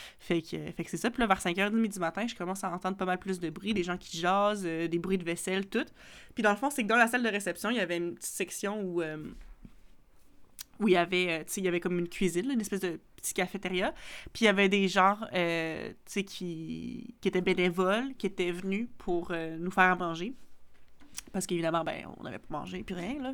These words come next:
Fait que, puis comme on a dit, c'était un état d'urgence, donc, euh, euh, il y a des gens bénévoles, c'est ça, qui sont venus, puis que, tu sais, ils sont venus, puis avec ce qu'il y avait dans le frigo, ce qui était <laughs> fucking pas grand-chose, man. Oh my God, pour vrai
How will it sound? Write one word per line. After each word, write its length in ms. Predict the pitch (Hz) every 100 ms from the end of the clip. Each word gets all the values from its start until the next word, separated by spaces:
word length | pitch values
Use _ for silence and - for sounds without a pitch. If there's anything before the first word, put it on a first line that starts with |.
| 262
Fait 80 | 196
que, 180 | - -
puis 120 | -
comme 220 | 190 175
on 100 | 170
a 60 | 170
dit, 140 | 170
c'était 220 | 190 - 190
un 60 |
état 240 | 185 185 214
d'urgence, 500 | 214 214 226 294 254
donc, 240 | - -
euh, 60 | - - - - - -
euh, 320 | 165 156 160 165
il 60 | 170
y 60 |
a 20 |
des 100 | 175
gens 300 | 175 190 190
bénévoles, 400 | 180 180 175 190
c'est 80 | 196
ça, 80 | 202
qui 60 | 202
sont 160 | 175
venus, 220 | 175 240 -
puis 240 | - 240
que, 240 | 240 202 202
tu 60 | 202
sais, 160 | - 214
ils 60 | 202
sont 220 | - 190
venus, 240 | 208 285 277
puis 200 | 233 -
avec 300 | 196 220 -
ce 100 | -
qu'il 100 | 214
y 40 |
avait 180 | 202 233
dans 100 | 220
le 60 | 220
frigo, 360 | - 196 220
ce 100 | 240
qui 60 | 180
était 300 | - 311 247 - -
<laughs> 180 | - -
fucking 380 | 285 - 254
pas 120 | 226 220
grand-chose, 380 | 208 190 233
man. 140 | 233 190 - - - - 254
Oh 140 | 262 247
my 140 | 214 202
God, 220 | 208 202 -
pour 140 | 233
vrai 280 | 214 254 -